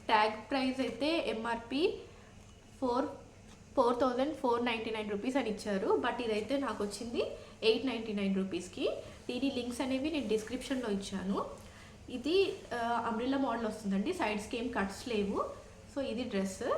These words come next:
దీనికి సైడ్స్ కట్స్ ఏం లేవు. నేను తీసుకుంది స్మాల్ సైజు. ఇది నాకైతే పర్ఫెక్ట్‌గా ఫిట్ అయిపోయింది. దీనికి బాటమ్ కూడా వచ్చింది.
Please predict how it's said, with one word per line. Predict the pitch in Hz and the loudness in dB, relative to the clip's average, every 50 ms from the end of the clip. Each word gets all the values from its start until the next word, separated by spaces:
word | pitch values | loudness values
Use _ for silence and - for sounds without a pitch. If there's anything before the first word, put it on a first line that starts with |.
| 640 - - - - - | -2 -4 -10 -12 -14 -12
దీనికి | - 233 226 208 262 - | -8 -8 -6 -4 -4 -2
సైడ్స్ | 269 208 214 202 - - | 0 0 0 0 -2 -2
కట్స్ | 240 202 196 - - - 226 | -4 -4 -4 -4 -6 -2 -2
ఏం | 220 220 214 196 | -2 0 0 -2
లేవు. | 180 180 180 208 269 440 - - - - - - - - - - - - - - - - - - - - - - - - - - | -2 -2 -4 -2 -2 -2 -4 -4 -10 -14 -16 -18 -18 -20 -20 -20 -20 -20 -20 -20 -20 -18 -18 -18 -16 -16 -18 -18 -18 -16 -4 0
నేను | 254 269 262 262 | 0 0 2 2
తీసుకుంది | 269 269 - - 285 269 330 370 - | 0 0 0 0 0 0 0 0 0
స్మాల్ | 277 233 208 202 214 240 233 - | 0 2 2 2 2 2 0 0
సైజు. | 220 190 185 185 196 226 349 571 571 480 | 0 0 2 2 2 0 0 2 2 2
ఇది | 320 - 247 233 | 2 2 0 -2
నాకైతే | 226 220 220 220 277 262 254 | -2 -2 -2 -2 -2 0 -2
పర్ఫెక్ట్‌గా | 220 196 - 208 208 - - 269 262 | -2 -2 -2 -6 -6 -4 -6 -4 -4
ఫిట్ | - 196 - 220 | -4 -4 -2 -2
అయిపోయింది. | 208 202 196 196 185 185 180 185 196 285 392 - - - - - - - - - - - - - - | -2 0 0 0 -2 -2 -2 -2 0 0 0 -2 -4 -10 -14 -14 -14 -16 -16 -16 -16 -16 -16 -6 -2
దీనికి | 269 262 254 277 - 320 330 269 240 | -2 0 0 0 0 2 2 4 6
బాటమ్ | 208 202 196 202 262 262 262 269 | 6 4 4 4 2 2 4 4
కూడా | 240 214 202 | 4 4 4
వచ్చింది. | 196 196 - - 196 190 190 247 | 2 0 -2 -2 -2 0 0 0